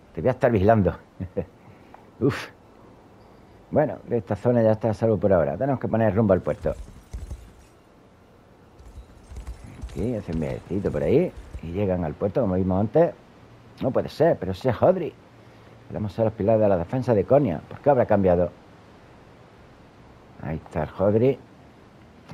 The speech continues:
Aquí. Vemos que tendremos que luchar si queremos avanzar. Nuestra prioridad es expulsar al enemigo de esta tierra.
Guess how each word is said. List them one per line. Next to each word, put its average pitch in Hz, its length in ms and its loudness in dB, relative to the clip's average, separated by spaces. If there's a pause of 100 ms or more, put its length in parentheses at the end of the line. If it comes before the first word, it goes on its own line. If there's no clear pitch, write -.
(220)
Aquí. 113 300 0 (1800)
Vemos 85 320 -6
que 87 60 -4
tendremos 87 340 -4
que 87 100 -8
luchar 107 280 -4
si - 100 -16
queremos 95 300 0
avanzar. - 300 -4 (640)
Nuestra - 200 -12
prioridad 85 320 -2
es 92 40 0
expulsar 120 340 -2
al 110 100 4
enemigo 117 300 0
de 117 80 2
esta 104 160 -2
tierra. 76 400 -6